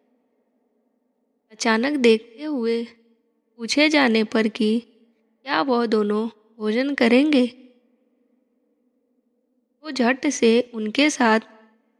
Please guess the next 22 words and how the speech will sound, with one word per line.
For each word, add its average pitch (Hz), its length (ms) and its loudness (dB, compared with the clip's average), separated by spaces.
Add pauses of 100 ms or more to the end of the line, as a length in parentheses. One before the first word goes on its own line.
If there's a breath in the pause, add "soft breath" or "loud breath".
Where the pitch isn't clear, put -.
(240)
खाने 214 280 0
पर 254 240 4
बैठ 226 380 4
जाते 208 420 2
थे। 220 180 -4 (1900)
अपनी 277 320 -8
छुट्टियां 226 560 -2
मनाने 214 580 0 (460)
कभी 233 180 -6
दूसरे 233 460 2
के 285 200 2
घर 226 260 -2 (760)
डेरा 226 280 -2
डाल 240 320 -2
देते 214 420 -2 (680)
और 214 180 -12 (800)
खूब 311 180 -6
मस्ती 233 460 0
करते। 208 420 -4 (1400)
अपनी - 300 -14
खातिरदारी 233 800 2
करवाना 208 760 -2